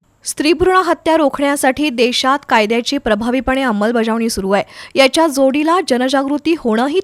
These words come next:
तितकंच आवश्यक आहे, अशी अपेक्षाही नामदार अन्नपूर्णा देवी यांनी व्यक्त केली. कोल्हापूरसह राज्यातील महिलांविषयक विविध योजनांची प्रभावीपणे अंमलबजावणी करण्याचं, तसंच केंद्र सरकारकडून निधीही उपलब्ध करून देण्याचं आश्वासन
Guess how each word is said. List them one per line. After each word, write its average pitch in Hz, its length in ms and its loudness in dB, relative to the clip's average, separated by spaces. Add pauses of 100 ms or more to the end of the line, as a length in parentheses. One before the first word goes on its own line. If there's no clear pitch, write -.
तितकंच 381 500 0
आवश्यक 254 500 0
आहे, 254 180 0
अशी 214 240 0
अपेक्षाही 247 640 -2 (300)
नामदार 247 420 2
अन्नपूर्णा 285 680 -2
देवी 233 280 -2
यांनी 247 240 -2
व्यक्त 208 340 -6
केली. 196 220 0 (480)
कोल्हापूरसह 359 800 4
राज्यातील 302 640 2
महिलांविषयक 285 840 0
विविध 240 340 -2
योजनांची 220 540 0
प्रभावीपणे 240 640 -2
अंमलबजावणी 269 680 -2
करण्याचं, 220 560 -2 (400)
तसंच 339 380 0
केंद्र 311 340 -2
सरकारकडून 285 760 -2
निधीही 254 360 0
उपलब्ध 269 440 0
करून 277 300 -4
देण्याचं 285 340 -2
आश्वासन 220 600 0